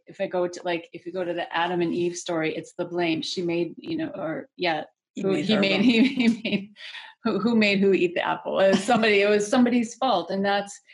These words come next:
Speaker 1: that's based in, um, you know, limitation. Sin is, means missing the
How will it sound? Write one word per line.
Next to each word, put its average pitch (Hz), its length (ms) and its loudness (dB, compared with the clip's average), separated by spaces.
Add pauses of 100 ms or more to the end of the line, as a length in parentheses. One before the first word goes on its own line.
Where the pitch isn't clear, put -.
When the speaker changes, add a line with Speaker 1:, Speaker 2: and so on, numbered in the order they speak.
(200)
Speaker 1:
that's 202 220 -2
based 196 460 0
in, 180 400 0
um, 170 640 -2
you 190 100 -8
know, 170 220 -6
limitation. 185 800 -2
Sin 196 340 -2
is, 165 240 -4 (240)
means - 400 -6
missing 180 340 -6
the 165 100 -8